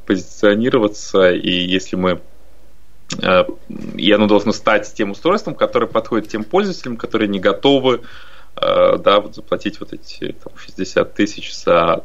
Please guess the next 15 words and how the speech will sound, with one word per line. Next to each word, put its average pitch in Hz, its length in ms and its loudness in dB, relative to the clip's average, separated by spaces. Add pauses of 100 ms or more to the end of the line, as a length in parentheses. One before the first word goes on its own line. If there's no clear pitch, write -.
там, - 120 -10
H - 280 -8
P - 80 2
или 87 160 0
X - 320 -10
three, - 220 -4
условно. - 420 -8 (920)
Эм, - 640 -6
когда 101 400 -2 (300)
его 98 120 -6
презентуют, 123 540 -4
когда 107 220 0
нам 101 120 -6
покажут, - 540 2
ш-, - 140 -14